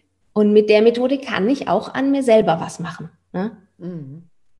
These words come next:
Speaker 2: Klar, die Möglichkeit
Speaker 1: Beides.
Speaker 2: besteht ja auch immer, ne? Genau. Zu
Speaker 1: Mhm.
Speaker 2: sagen, ich, ich ermächtige mich, also ich habe sozusagen, ich,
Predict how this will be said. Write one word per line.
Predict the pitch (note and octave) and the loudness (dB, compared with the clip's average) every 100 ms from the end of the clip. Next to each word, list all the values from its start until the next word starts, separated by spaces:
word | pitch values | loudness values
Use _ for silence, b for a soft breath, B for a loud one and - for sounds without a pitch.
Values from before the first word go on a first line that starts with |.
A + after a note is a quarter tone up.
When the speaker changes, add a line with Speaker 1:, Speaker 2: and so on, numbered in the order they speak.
| _ _ | _ _
Speaker 2:
Klar, | - E3 E3 | -16 -12 -10
die | E3+ | -10
Möglichkeit | F3+ F#3 A3 G#3 | -8 -2 2 2
Speaker 1:
Beides. | E3 | 2
Speaker 2:
besteht | D#3+ - F3 | -2 -8 -8
ja | F3+ F3 | -6 -4
auch | G3+ F3+ | -6 -8
immer, | E3 D#3+ | -12 -10
ne? | G3+ | -10
Genau. | A3 F#3+ E3 E3 - _ - | -10 -10 -10 -12 -16 _ -20
Zu | F3+ | -8
Speaker 1:
Mhm. | |
Speaker 2:
sagen, | F#3 F#3+ F#3+ F3 - - - - | -2 -2 -2 -8 -18 -20 -20 -18
ich, | F#3+ - F#3+ | -16 -14 -14
ich | F#3+ - _ _ _ _ _ | -14 -16 _ _ _ _ _
ermächtige | - F3 F3+ A#3 D4 C4+ B3+ | -8 -6 -4 -4 -4 -8 -6
mich, | B3+ C4+ D#4 - | -4 -4 -6 -8
also | F#3+ | -8
ich | F3+ F3 | -10 -10
habe | G3 - | -12 -12
sozusagen, | F3+ E3+ | -12 -12
ich, | F3 - | -12 -18